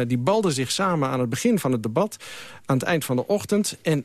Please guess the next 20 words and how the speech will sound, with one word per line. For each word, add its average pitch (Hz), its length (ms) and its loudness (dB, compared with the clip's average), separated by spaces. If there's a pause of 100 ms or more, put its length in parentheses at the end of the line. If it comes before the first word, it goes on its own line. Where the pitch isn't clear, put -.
na 147 200 2
alle 165 220 2
kritiek 208 500 0
dacht, - 400 -2
eh, 120 360 0
staatssecretaris 117 760 -2
Bleker, 175 420 2
toen 143 180 0
hij 127 100 2
het 113 120 -2
woord 160 240 2
kreeg, 131 280 -2 (340)
"Ik 170 120 0
haal 185 200 4
meteen 190 460 0 (100)
de 160 120 0
angel 175 380 0
uit 170 160 0
het 147 100 -4
debat." 151 460 -2